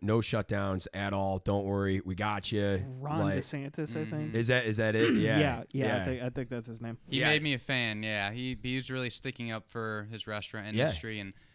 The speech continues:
Speaker 3: I believe he was the, one of the earlier governors that signed an executive order to allow the cocktails to go too. So I remember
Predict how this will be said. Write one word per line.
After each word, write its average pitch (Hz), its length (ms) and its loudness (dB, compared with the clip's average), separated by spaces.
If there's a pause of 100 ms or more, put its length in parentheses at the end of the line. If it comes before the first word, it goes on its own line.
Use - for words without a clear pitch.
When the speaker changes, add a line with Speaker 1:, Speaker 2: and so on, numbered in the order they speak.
Speaker 3:
I 120 60 -6
believe 135 180 -2
he 147 140 -2
was 147 180 -4
the, 123 220 -6
one 123 180 -6
of 120 60 -4
the 110 420 -2
earlier 123 320 -6
governors 113 520 -6
that 104 280 -8 (400)
signed 123 260 -6
an 120 60 -4
executive 110 400 -8
order 117 220 -4
to 110 40 -4
allow 107 220 -2
the 101 300 -8
cocktails 113 500 -6
to 107 100 -14
go 101 300 -6
too. 95 380 -10
So 104 160 -10
I 104 60 -8
remember 104 500 -8